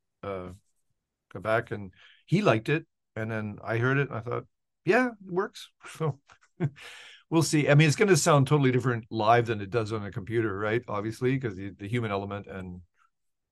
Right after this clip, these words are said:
yeah, I can't wait. I, I hope people like it. I, uh,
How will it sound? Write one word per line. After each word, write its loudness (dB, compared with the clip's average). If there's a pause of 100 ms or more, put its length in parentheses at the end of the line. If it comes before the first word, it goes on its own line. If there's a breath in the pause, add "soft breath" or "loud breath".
(320)
yeah, 2
I 6
can't 2
wait. 2
I, 0
I 0
hope -2
people -10
like -10
it. -16 (160)
I, -12
uh, -12